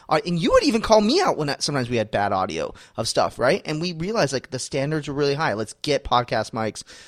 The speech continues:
Let's make sure this is really good. And the only way that you can continue to raise that bar or even continue, I mean, like, we're at this point where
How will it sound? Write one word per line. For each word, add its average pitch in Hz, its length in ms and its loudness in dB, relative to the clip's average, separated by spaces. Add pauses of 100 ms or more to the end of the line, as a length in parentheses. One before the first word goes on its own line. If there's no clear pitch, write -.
(120)
Let's 120 140 -8
make 139 240 0
sure 156 120 0
this 127 140 -2
is 117 100 -8
really 113 220 -2
good. 160 200 -2
And 120 120 -6
the 117 120 -8
only 170 280 -2
way 151 200 0
that 139 120 -2
you 120 80 -4
can 120 160 -10
continue 135 500 -4
to 113 200 -6 (280)
raise 139 300 0
that 127 180 0
bar 117 320 2
or 120 220 -2
even 160 180 -4
continue, 127 400 -6
I 110 80 -4
mean, 117 140 -4
like, 117 160 -6
we're 147 100 2
at 208 80 0
this - 120 -4
point 127 200 -4
where 107 120 -2